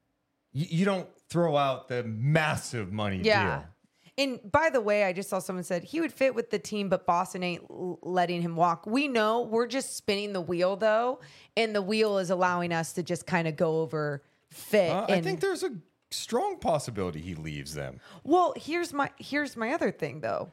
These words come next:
Speaker 2: Why, I, w-, if you're the Celtics, you just lost one of your dogs, one of your energy
Speaker 1: Yeah.
Speaker 2: guys. I mean, lost, you trade him away in Marcus Smart. So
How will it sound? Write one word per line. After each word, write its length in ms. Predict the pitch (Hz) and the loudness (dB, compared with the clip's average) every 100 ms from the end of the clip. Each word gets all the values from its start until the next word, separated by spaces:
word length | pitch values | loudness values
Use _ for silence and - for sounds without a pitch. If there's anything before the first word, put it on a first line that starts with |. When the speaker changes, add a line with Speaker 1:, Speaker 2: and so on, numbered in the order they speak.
| _ | _
Speaker 2:
Why, 200 | 202 233 - | 2 2 2
I, 200 | 196 - - _ _ - | -2 -2 -8 _ _ -20
w-, 320 | 90 92 - _ _ _ | -20 -20 -20 _ _ _
if 220 | 247 240 | 0 0
you're 160 | 269 330 | 0 0
the 60 | 208 | 0
Celtics, 680 | - 269 320 175 117 - _ _ - | 2 0 2 -2 -4 -12 _ _ -2
you 160 | 269 | 0
just 240 | 330 294 165 | 2 -2 0
lost 400 | 160 185 269 - | 2 2 0 -2
one 160 | 302 | -2
of 60 | 302 | -2
your 140 | 302 | -2
dogs, 420 | 294 294 302 302 185 | 2 2 2 0 -2
one 160 | 202 | -2
of 40 | 214 | 0
your 120 | 196 | 0
energy 320 | 214 254 262 | 0 0 0
Speaker 1:
Yeah. 300 | 254 277 294 | 4 4 4
Speaker 2:
guys. 180 | 330 - _ _ | -2 -10 _ _
I 40 | 180 | -6
mean, 120 | 165 | 0
lost, 400 | 190 190 175 - | 2 2 -2 -8
you 80 | 156 | -6
trade 260 | - 196 | -2 0
him 140 | 175 170 | 0 0
away 440 | 175 220 180 185 - - _ _ _ _ _ _ - | 2 2 2 -2 -8 -20 _ _ _ _ _ _ 0
in 160 | 214 | 2
Marcus 320 | 196 196 202 | 2 2 -2
Smart. 460 | - 247 269 214 - _ _ - | -2 2 2 0 -6 _ _ -6
So 460 | - 254 233 190 | 4 6 6 2